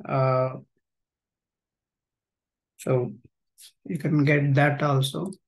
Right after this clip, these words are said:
Let me get, maybe I can copy also easily.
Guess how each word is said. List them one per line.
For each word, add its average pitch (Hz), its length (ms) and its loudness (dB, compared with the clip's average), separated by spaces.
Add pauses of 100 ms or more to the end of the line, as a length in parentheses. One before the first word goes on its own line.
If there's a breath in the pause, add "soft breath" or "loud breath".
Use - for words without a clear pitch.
(420)
Let - 300 -12
me 139 420 0 (1800)
get, 135 600 -4 (1160 loud breath)
maybe - 180 2
I 175 80 4
can 139 240 0
copy 135 440 -2
also 139 360 -10 (220)
easily. 135 560 -10